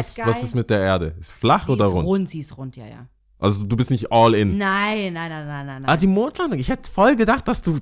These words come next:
Speaker 1: ich mein, du, du, du, sa-,
Speaker 2: Nein.
Speaker 1: du sagst ja, st-, also du hast,
Speaker 2: Nein.
Speaker 1: ich hätte nicht gedacht,
Speaker 2: Nein,
Speaker 1: dass
Speaker 2: nein,
Speaker 1: die
Speaker 2: nein.
Speaker 1: Mondlandung, dass es für dich andere Meinungen
Speaker 2: Nein.
Speaker 1: existieren als Neil Armstrong,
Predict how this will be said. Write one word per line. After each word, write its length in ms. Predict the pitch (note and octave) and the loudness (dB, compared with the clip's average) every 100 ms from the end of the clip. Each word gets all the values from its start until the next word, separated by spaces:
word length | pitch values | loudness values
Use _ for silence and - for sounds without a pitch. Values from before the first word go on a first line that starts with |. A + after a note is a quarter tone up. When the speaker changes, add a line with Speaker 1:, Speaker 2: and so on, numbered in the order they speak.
| - | -4
Speaker 1:
ich 120 | C3 | 2
mein, 240 | E3 D3+ | 4 2
du, 100 | D3 C#3 - | -2 -10 -10
du, 120 | B2 - | -10 -10
du, 180 | G#2+ B2 | -6 -4
sa-, 140 | A#2 B2+ G2 A2+ | -2 -4 -6 -8
Speaker 2:
Nein. 240 | B2 C3 B2 | -6 -8 -10
Speaker 1:
du 320 | B2+ B2 C3+ | -10 -8 -2
sagst 260 | D3 D#3 | 0 2
ja, 80 | E3 | 0
st-, 280 | C#3 - A2+ | -2 -4 -8
also 240 | G2+ G2+ G#2+ | -4 -2 0
du 160 | A2 | 4
hast, 180 | C3 D3 | 4 2
Speaker 2:
Nein. 200 | C#3+ - C3 | -4 -2 0
Speaker 1:
ich 120 | D3 | 2
hätte 220 | D3 D#3 | 2 4
nicht 340 | D3+ G#3+ - - | 6 6 4 2
gedacht, 480 | C3+ A#2 A#2 - - | 2 2 0 -4 -14
Speaker 2:
Nein, 280 | D3 - - | -14 -4 -2
Speaker 1:
dass 120 | G#2+ | 0
Speaker 2:
nein, 40 | A#2 | 2
Speaker 1:
die 40 | |
Speaker 2:
nein. 80 | G#2+ | 4
Speaker 1:
Mondlandung, 680 | C#3 C#3+ B2+ A#2+ A#2 G#2+ - G2+ G2 - | 4 2 0 2 0 0 -4 -8 -8 0
dass 180 | G#2+ G#2+ | 2 2
es 100 | - | 0
für 120 | G2+ | 2
dich 280 | A#2+ A2+ - | 2 2 0
andere 380 | A#2 A2 G2+ | 0 0 0
Meinungen 400 | F#2+ F2+ F#2+ F2+ | 0 0 0 0
Speaker 2:
Nein. 100 | D2+ | 0
Speaker 1:
existieren 520 | E2+ F#2 D2 G2 F#2+ - | -2 -2 -2 0 0 2
als 280 | F2 E2+ - - - - | 0 -2 -4 -20 -16 0
Neil 240 | G2+ G#2 | 4 4
Armstrong, 600 | E2+ F#2 F2 F2+ F2 E2 | 4 2 0 -2 -2 -2